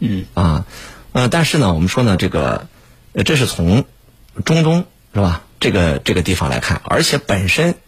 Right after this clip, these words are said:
Speaker 2: 我想说的是，中东这个，它之所以之前不和平，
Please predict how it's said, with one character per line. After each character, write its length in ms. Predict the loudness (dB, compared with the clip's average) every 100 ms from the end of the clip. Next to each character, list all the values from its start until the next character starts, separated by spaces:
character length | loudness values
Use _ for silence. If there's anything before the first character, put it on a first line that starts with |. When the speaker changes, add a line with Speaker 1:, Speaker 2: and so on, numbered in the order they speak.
| -20 -20 -20 -18 -4
Speaker 2:
我 100 | 0
想 140 | 2
说 140 | 2 0
的 80 |
是， 100 | 0
中 240 | -2 0 2
东 160 | 2
这 80 | 2
个， 240 | 0 -4 -8 _ _ _ _ _ _ -20 -6
它 120 | -2
之 140 | 0
所 120 | 0 0
以 160 | -2 -4
之 140 | -4
前 160 | 0 0
不 160 | 0 -4
和 180 | -2
平， 240 | -2 -4